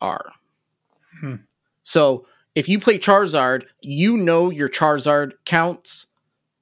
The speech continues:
Speaker 1: pretty much like the back of your hand if you've been playing it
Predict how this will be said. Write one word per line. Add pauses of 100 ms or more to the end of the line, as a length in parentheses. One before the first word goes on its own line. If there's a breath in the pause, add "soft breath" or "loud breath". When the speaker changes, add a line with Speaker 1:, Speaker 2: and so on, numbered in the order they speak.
(120)
Speaker 1:
pretty
much (440)
like
the
back
of
your
hand
if
you've
been
playing
it